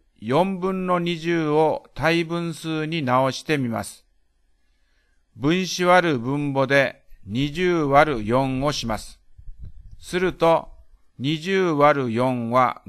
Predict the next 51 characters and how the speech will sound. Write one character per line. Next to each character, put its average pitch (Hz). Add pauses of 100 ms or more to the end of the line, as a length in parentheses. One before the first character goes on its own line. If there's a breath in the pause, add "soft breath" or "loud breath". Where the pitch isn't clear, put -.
五 139 (240)
で 120
割 135
り 156
切 156
れ 151
て、 151 (340)
余 160
り 160
が 156
ゼ 139
ロ 196
に 175
な 123
り 110
ま 101
し -
た。 95 (880)
そ 160
れ 175
で、 170 (340)
五 175
と 143
四 147
分 151
の 147
ゼ 139
ロ 139
で 113
す。 - (1000)
四 156
分 175
の 175
ゼ 160
ロ 160
は 156
ゼ 113
ロ 147
で 120
す。 - (840)
だ 160
か 175
ら、 170 (720)
五 175
と 170
四 147
分 156
の 151
ゼ 143
ロ 143
は 139